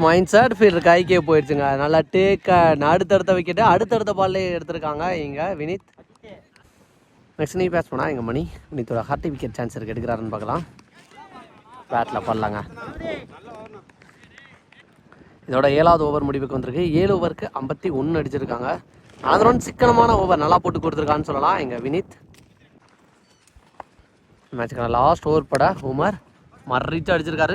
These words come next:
செம்ம ஹைட்டு போயிருக்கு. சான்ஸ் ஃபார் விக்கெட்டுக்கு வாய்ப்பான்னு பார்த்தா போயிடுச்சுங்க இங்க ஆறு. முதல் பந்துலேயே ஒரு ஆறை பதிவு பண்றாரு இங்க. ஆறுக்கு முப்பத்தி ரெண்டு தேவை அப்படிங்கிற நிலைமையில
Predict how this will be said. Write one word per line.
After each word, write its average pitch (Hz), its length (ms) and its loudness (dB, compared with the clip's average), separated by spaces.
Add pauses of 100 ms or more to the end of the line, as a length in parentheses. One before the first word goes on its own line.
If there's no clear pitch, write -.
(140)
செம்ம 170 400 0
ஹைட்டு 185 260 -2
போயிருக்கு. 175 340 -4
சான்ஸ் 170 220 -4
ஃபார் 190 220 2
விக்கெட்டுக்கு 151 360 -6
வாய்ப்பான்னு 156 440 -4
பார்த்தா 131 180 0 (160)
போயிடுச்சுங்க 127 440 -6
இங்க 117 120 -8 (140)
ஆறு. 117 160 -4 (680)
முதல் 202 260 4 (140)
பந்துலேயே 226 360 6
ஒரு 180 80 8 (100)
ஆறை 185 220 4
பதிவு 165 300 -2
பண்றாரு 156 360 0 (120)
இங்க. 143 140 0 (720)
ஆறுக்கு 202 360 2
முப்பத்தி 202 440 -4
ரெண்டு 196 180 -2 (100)
தேவை 190 220 0
அப்படிங்கிற 143 300 -2
நிலைமையில 156 380 0